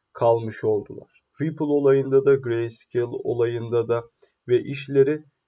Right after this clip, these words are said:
gereksiz yere uzun etmiş oldular. Ama netice aynı kaldı. Piyasa yine yapacağını yaptı ve kazandı. Uzun vadede de asıl olan şey zaten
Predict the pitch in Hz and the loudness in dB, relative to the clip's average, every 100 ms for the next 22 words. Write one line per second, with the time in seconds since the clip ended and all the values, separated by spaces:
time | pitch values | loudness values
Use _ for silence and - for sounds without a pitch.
0 | 117 120 120 117 - 175 147 156 156 147 | -4 0 0 -2 -8 -6 -2 0 -2 -4
1 | 156 180 143 - 110 104 107 107 - - | -2 0 0 -4 -12 -8 -6 -6 -8 -16
2 | - _ _ _ _ _ - 147 185 113 | -20 _ _ _ _ _ 0 2 2 -2
3 | 120 113 127 131 160 180 170 123 - 110 | -6 -8 -10 -6 0 0 0 -4 -4 -6
4 | 98 - - _ _ _ _ - 180 170 | -6 -12 -20 _ _ _ _ -2 4 4
5 | 147 120 117 131 120 156 139 147 143 123 | 2 -2 -2 -2 -4 -6 0 2 2 -4
6 | 110 95 - 113 147 151 - 151 156 _ | -4 -6 -2 2 2 0 -4 -4 -4 _
7 | _ _ _ 120 104 - 139 151 151 143 | _ _ _ -2 -2 2 2 4 0 0
8 | 151 156 _ _ - 127 139 190 165 127 | -4 -6 _ _ -6 -4 -2 0 2 2
9 | 117 117 113 110 98 - _ _ _ - | 2 0 -2 -4 -6 -8 _ _ _ 0
10 | 151 160 147 147 135 131 - 139 131 123 | 0 0 -2 2 2 0 -2 -2 2 2
11 | 120 - | 2 -4